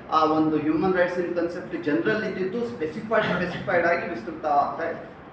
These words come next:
ಈಗ ನಮ್ಮಲ್ಲಿ ಒಂದು ಈ ಬ-, ಈ ಬಗ್ಗೆ ಒಂದು ವಿಚಾರವಾಗಿ ಹೇಳೋದಿದ್ರೆ, ಮೊದಲು ನಮ್ಮ ಕೋರ್ಟ್ನವರು, ಅಂದ್ರೆ ನಾವು party to this, ಆ, ಇದು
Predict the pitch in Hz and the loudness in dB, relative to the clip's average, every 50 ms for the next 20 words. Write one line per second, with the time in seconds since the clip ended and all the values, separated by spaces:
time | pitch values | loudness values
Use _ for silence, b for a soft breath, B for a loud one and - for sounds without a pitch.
0 | - - - - - - - - - - - 247 233 226 196 - - - 226 247 | -16 -16 -14 -14 -14 -16 -16 -16 -16 -8 -4 -2 0 2 2 4 2 4 4 4
1 | 254 247 254 240 233 233 233 220 220 214 214 208 208 208 208 196 185 196 196 - | 6 6 6 6 6 4 4 2 2 2 2 2 2 0 0 0 0 0 0 -2
2 | 202 196 190 196 190 185 180 170 175 175 175 190 180 180 180 180 175 175 180 175 | -2 -4 -2 0 0 0 0 0 -2 -4 -2 0 0 2 2 2 2 2 2 2
3 | 170 175 175 170 165 160 - - 175 156 - - - - - - - - 165 190 | 2 0 0 -2 -4 -2 2 4 4 4 4 2 -2 -6 -10 -10 -6 -2 0 2
4 | - 247 254 254 233 202 196 190 190 196 185 - - 185 196 214 220 214 214 208 | 2 4 2 2 2 2 2 2 0 0 -2 -2 0 2 2 2 2 0 -2 -4
5 | 196 196 208 208 170 170 180 190 190 - 185 165 156 170 190 196 240 240 - - | -4 -2 0 0 0 0 0 -2 -2 -2 -2 0 2 4 4 6 4 4 2 2
6 | - 170 - 190 208 208 247 247 - 247 247 233 226 196 - 226 220 - - 208 | 2 2 2 2 2 0 -2 -4 -4 -4 -6 -8 -8 -6 -6 -6 -8 -6 -2 2
7 | 190 180 170 160 147 180 - - - - - 160 165 160 156 165 160 156 143 | 4 4 6 6 6 4 4 4 0 -4 -6 -4 0 0 2 2 2 2 2